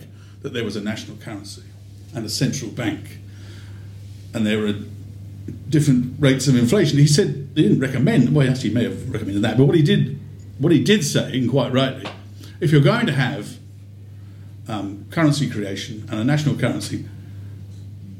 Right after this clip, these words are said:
and you're going to do it in your own interests, as you think best for the national interest or getting re-elected, possibly, um,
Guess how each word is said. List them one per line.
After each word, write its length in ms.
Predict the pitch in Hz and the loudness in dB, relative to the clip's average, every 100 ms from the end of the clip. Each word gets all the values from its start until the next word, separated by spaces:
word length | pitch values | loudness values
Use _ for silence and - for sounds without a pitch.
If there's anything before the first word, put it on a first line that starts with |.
| - | 0
and 80 | 131 | 2
you're 160 | 170 | 4
going 60 | 175 | 6
to 60 | 143 | 8
do 200 | 147 123 | 8 8
it 320 | 120 - - - - - 143 - - - 143 | 4 0 -10 -16 -18 -8 -4 -4 -6 -4 4
in 100 | 135 | 6
your 160 | 123 | 8
own 140 | 123 117 | 6 4
interests, 720 | 113 110 110 - - - - - - - - - - - - | 2 2 0 0 -6 -6 -10 -16 -16 -16 -16 -16 -16 -14 -12
as 140 | - | -4
you 60 | 135 | 0
think 200 | 127 123 | 2 2
best 240 | 123 120 | 2 2
for 60 | 120 | 0
the 80 | 107 | 0
national 420 | 117 - 104 104 | 0 -2 -2 2
interest 380 | 107 113 107 113 | 2 0 -2 -4
or 100 | - - - | -6 -10 -8
getting 240 | - 104 | -4 0
re-elected, 580 | 107 101 123 110 107 - | 2 2 2 0 -4 -4
possibly, 280 | - - 147 - - - - - - - - - | -6 -2 0 0 -4 -8 -8 -8 -8 -10 -6 0
um, 400 | 170 165 170 | 2 4 2